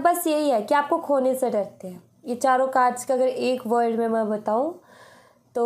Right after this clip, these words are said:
सब ज़्यादा कुछ एक्सप्लेन ना करते हुए एक शब्द में बताऊँ तो ये आपको खोने से डरते हैं।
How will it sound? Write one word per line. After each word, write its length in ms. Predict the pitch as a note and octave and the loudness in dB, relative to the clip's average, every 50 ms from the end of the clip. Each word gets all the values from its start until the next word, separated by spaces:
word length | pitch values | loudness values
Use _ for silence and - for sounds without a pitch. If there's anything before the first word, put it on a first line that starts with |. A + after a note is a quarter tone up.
| A#3+ A#3+ | 0 0
सब 240 | A#3+ - C4 B3 G3+ | 2 2 0 0 2
ज़्यादा 340 | G#3+ A#3 A3+ A#3 A3 C4+ C#4 | 2 2 2 4 2 2 0
कुछ 180 | C4+ D4 - | 0 0 0
एक्सप्लेन 400 | D4 C4 C4 - - C#4 C#4 C4 | 0 0 -2 -4 -4 -2 0 0
ना 120 | C4 C4+ C4 | 2 2 0
करते 300 | C4 - B3+ B3 B3+ C4+ | 2 2 0 0 2 2
हुए 80 | C4+ C4 | 0 0
एक 100 | C4 - | 0 0
शब्द 240 | - B3+ A#3 G#3 | -2 -2 -2 0
में 100 | B3+ B3+ | -2 0
बताऊँ 280 | B3 B3 B3 C4 C4+ C#4 | 0 0 0 0 -2 -2
तो 120 | C4+ D4 | 0 0
ये 40 | C#4+ | 0
आपको 200 | C4+ C4+ - C#4+ | 0 0 -2 -4
खोने 380 | C4+ - - B3+ A#3+ A3+ A#3 A3+ | -6 -4 -4 -4 -2 -2 -2 -4
से 120 | A3+ B3 | -4 -4
डरते 400 | G#3+ A#3 G#3+ G3+ - - _ G3+ | -4 -4 -4 -4 -6 -10 _ -14
हैं। 160 | F#3+ F#3 F3+ | -14 -14 -14